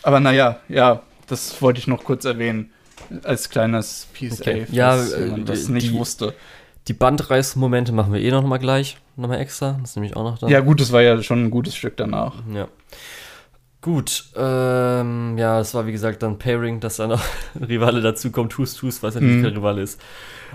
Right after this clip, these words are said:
Speaker 1: Ja.
Speaker 2: Epilog ist natürlich super schön, dass man dann noch mal alt Toro und Kyo sieht. Das war natürlich
Speaker 1: Vor allem
Speaker 2: mega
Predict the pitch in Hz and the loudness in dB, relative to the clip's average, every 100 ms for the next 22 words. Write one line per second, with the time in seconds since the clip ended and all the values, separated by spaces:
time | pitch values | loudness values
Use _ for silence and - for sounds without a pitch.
0 | - - - - 131 - - 151 135 139 | -20 -20 -20 -4 -2 -2 -2 0 2 4
1 | 143 143 123 123 - 135 123 - 127 120 | 2 0 -2 -4 -4 -2 -2 0 -2 -2
2 | 113 117 113 113 113 107 110 123 - - | -2 -2 -2 -2 -2 -2 -2 -2 -6 -14
3 | - 117 107 110 113 - - 113 107 104 | -6 -4 -2 -4 -8 -10 -18 -10 -8 -8
4 | - - 110 107 113 123 - _ - 107 | -12 -6 -4 -2 -4 -6 -10 _ -12 -8
5 | 107 107 - 117 135 110 107 104 | -6 -6 0 4 6 6 2 0